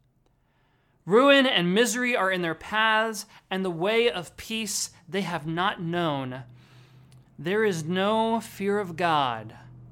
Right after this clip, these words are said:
before their eyes." I mean, come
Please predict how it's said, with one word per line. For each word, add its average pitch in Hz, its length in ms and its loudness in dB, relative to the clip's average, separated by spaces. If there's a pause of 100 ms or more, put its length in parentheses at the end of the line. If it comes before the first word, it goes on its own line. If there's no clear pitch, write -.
(540)
before 180 540 -4
their 156 320 -2
eyes." - 920 -12 (1600)
I 269 220 4
mean, 180 580 -2
come 190 580 4